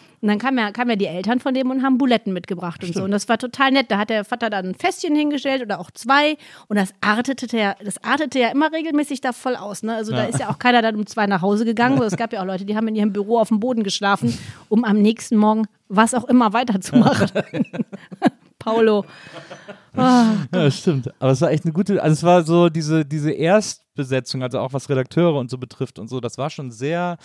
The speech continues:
Speaker 2: da war echt ein großer Zusammenhalt. Und
Speaker 1: Es
Speaker 2: so
Speaker 1: war eine
Speaker 2: im,
Speaker 1: super
Speaker 2: im
Speaker 1: Zeit.
Speaker 2: Team.
Speaker 1: Also es war so, ich finde so Aufbruchstimmung, ne? Wir
Speaker 2: Mhm.
Speaker 1: machen was Neues, was noch keiner kennt, was Originelles und dass das so erfolgreich werden würde. Ich meine, pff, wer hätte das gedacht? Das war schon echt eine krasse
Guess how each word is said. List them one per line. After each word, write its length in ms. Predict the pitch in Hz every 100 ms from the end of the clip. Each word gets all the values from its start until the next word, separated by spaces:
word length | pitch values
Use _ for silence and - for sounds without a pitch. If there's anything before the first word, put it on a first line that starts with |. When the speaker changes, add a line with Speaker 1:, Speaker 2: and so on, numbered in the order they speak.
| - - -
Speaker 2:
da 100 | 110
war 140 | 147
echt 140 | - -
ein 60 | 120
großer 260 | 175 220
Zusammenhalt. 760 | - 156 170 135 95 92 92 -
Und 180 | 95 95
Speaker 1:
Es 100 | 90
Speaker 2:
so 60 |
Speaker 1:
war 80 | 196
eine 120 | 240
Speaker 2:
im, 40 | 214
Speaker 1:
super 260 | 233 240
Speaker 2:
im 80 | 208
Speaker 1:
Zeit. 280 | 208 160 170
Speaker 2:
Team. 60 | 190
Speaker 1:
Also 120 | 190
es 140 | 202
war 220 | 220 226 233
so, 280 | 233 233 214
ich 140 | 208
finde 260 | - 226 220
so 320 | 202 202 196 - - -
Aufbruchstimmung, 920 | 220 233 - 196 - - 196 175 185
ne? 160 | 226 240
Wir 80 |
Speaker 2:
Mhm. 40 | 214
Speaker 1:
machen 220 | 214 226
was 140 | 190 214
Neues, 280 | 214 240 208
was 120 | 202
noch 140 | 196
keiner 280 | - 202 190
kennt, 280 | - 247 262
was 140 | 202
Originelles 560 | 202 180 190 190 240 233
und 100 | 196
dass 120 | 196
das 180 | 208 170
so 100 | 262
erfolgreich 640 | 285 214 269 285 - 208 208
werden 280 | 196 196 180
würde. 220 | 196 196
Ich 100 | 185
meine, 220 | 202 196 - - - - - _ -
pff, 340 | - - - - _ - - _ _
wer 100 | 190
hätte 160 | 196 208
das 200 | 214 196
gedacht? 340 | 240 339 -
Das 140 | 190 -
war 80 | 202
schon 160 | -
echt 240 | 247 254 -
eine 60 | 233
krasse 460 | - 269 277 262